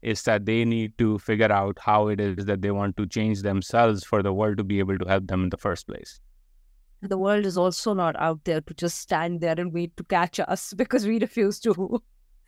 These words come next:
Speaker 2: um, stop ourselves from jumping out of the window. Thank you so much, Uzair. Um, I think that was a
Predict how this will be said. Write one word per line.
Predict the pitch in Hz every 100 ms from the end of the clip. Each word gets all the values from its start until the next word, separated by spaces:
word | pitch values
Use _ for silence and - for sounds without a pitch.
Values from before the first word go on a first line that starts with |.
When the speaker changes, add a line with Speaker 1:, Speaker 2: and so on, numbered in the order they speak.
| _ _ -
Speaker 2:
um, | 196 175 175 185 -
stop | - - 226 208
ourselves | 220 220 214 190
from | 240 185
jumping | 190 185
out | 180 180
of | 180
the | 185
window. | 196 196 214 - _ _ _
Thank | 220 240 302
you | 302
so | - 269
much, | 247 269 -
Uzair. | 226 208 233 339
Um, | - 208 202 190 196
I | - 175 175 170 170 165 165 160 - _ _ -
think | 196 180
that | 175 165 -
was | 180 156 -
a | - -